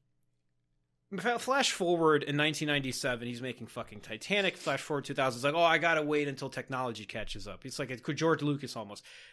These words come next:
These people start off, I think, with really amazing intentions, really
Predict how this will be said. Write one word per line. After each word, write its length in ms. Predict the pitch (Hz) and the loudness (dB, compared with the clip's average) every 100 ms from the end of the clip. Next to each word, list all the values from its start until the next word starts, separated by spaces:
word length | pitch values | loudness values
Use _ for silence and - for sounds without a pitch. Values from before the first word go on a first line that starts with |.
| - | -4
These 160 | 180 | -2
people 280 | 254 294 320 | -2 -2 -2
start 320 | - 190 156 | 0 2 2
off, 200 | 117 113 | 0 -2
I 60 | 120 | -6
think, 300 | - 113 120 | -8 -8 -8
with 160 | 120 - _ _ _ 156 123 | -12 -14 _ _ _ -14 2
really 460 | 185 247 220 208 - _ - | 4 6 4 0 -8 _ -4
amazing 480 | 147 156 151 143 | 0 0 0 -2
intentions, 520 | 135 120 123 117 123 131 | -4 -4 -6 -6 -8 0
really 200 | 170 | 2